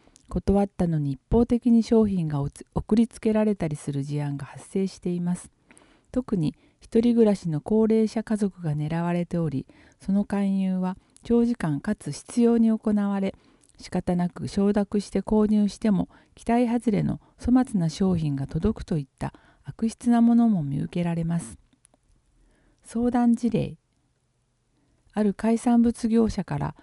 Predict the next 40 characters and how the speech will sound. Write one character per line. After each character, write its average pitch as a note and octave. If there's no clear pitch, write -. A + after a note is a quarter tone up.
物 E3
価 G3+
高 F3+
で C#3+
商 G#3
品 F3
が D#3
売 D#3+
れ E3
ず D#3+
支 A#3+
援 B3
し -
て -
ほ D3+
し D3
い C3
と A3
電 A#3
話 A3+
で A3
頼 G3
ま A3
れ A#3
て F3
し -
ま D#3+
い、 D#3+
仕 -
方 G3+
な G#3+
く -
海 G#3
産 A3+
物 E3
を C3+
購 D#3+
入 D3+
し -
た。 -